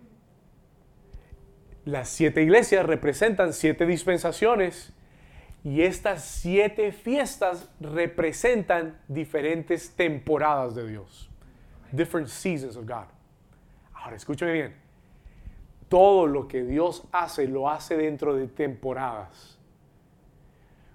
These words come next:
Dios nunca se mueve fuera de temporadas.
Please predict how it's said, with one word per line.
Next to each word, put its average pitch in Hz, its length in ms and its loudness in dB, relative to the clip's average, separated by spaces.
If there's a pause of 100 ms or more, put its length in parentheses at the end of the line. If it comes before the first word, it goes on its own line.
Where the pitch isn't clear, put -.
(320)
Dios 160 420 4
nunca 214 560 2
se 208 180 2
mueve 180 480 2
fuera 165 580 2
de 135 120 -4
temporadas. 123 960 -8